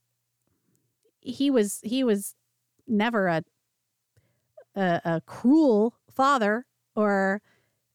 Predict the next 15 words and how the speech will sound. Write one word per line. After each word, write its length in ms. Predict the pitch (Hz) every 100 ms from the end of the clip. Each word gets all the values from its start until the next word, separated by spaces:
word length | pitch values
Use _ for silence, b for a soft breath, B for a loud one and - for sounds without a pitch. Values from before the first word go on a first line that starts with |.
| _ -
bad 480 | - 202 240 269
to 140 | - 220
me, 400 | 190 185 220 - _ _ _ _ _ -
um, 540 | 196 185 180 180 175 - _
in 240 | 208 190
ways 400 | 190 185 185 190 - _
that 140 | 185
you 160 | 208 196
would 260 | 180 180 -
sort 220 | 196 185
of 220 | 180 - _ _ _
label 480 | 220 196 190 190 175
a 80 | 175
bad 500 | 180 190 180 175 180
dad. 440 | 180 160 175 226